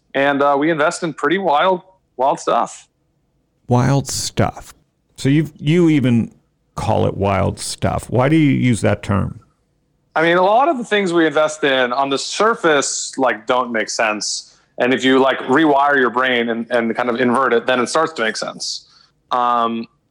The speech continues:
Speaker 1: and hopefully will make a lot of sense in the future. But for now, at least, apparently, it doesn't, doesn't make a whole lot of sense. So that's why I would call a lot of the stuff we invest in wild.
Speaker 2: Give me an example of something new, new, new. And then we're gonna go backwards and then we'll end on new, new, new. Give me an example of something new today that,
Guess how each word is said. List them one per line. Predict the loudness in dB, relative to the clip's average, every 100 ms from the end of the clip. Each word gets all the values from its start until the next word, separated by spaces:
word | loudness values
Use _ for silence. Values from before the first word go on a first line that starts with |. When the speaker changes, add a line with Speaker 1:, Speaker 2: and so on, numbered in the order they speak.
| _
Speaker 1:
and | -2 0
hopefully | 0 2
will | 2
make | 2 0
a |
lot | 0 0
of |
sense | -2 -6 -6
in |
the | -6
future. | -2 0 0
But | 0
for | 0
now, | -2 2 2
at | 2
least, | 0 0
apparently, | -4 -4 -4 -8
it | _
doesn't, | -2 -2 _
doesn't | -2 -2
make | -6
a | -2
whole | -2
lot | -2
of | -4
sense. | -6 -6
So | -2 0
that's | 0 0
why | 0
I | 2
would | 0
call | 0 0 -2 -6 _ _
a | -4
lot | -2
of | -2
the |
stuff | -4 -4
we | -2
invest | -4 -4
in | -8
wild. | -4 -4 -4 -6 -12 _ _ _ _ _
Speaker 2:
Give | 0 2
me | 2
an |
example | 2 0 0
of | 0
something | 0 0 2 4 4
new, | 4 4 4
new, | 4 4 4
new. | 4 2 2
And | 2 0 0
then | 2 2
we're | 2
gonna | 2
go | 0
backwards | 0 0 0 0 0
and | 0
then | 2
we'll | 2
end | 2 2
on | 0 0
new, | 0
new, | 0 0
new. | 0
Give | 0
me | 0 2
an |
example | 0 0 0
of | -2
something | -2 -4 -2
new | 2 4 4
today | 2 0 2 2 2
that, | 2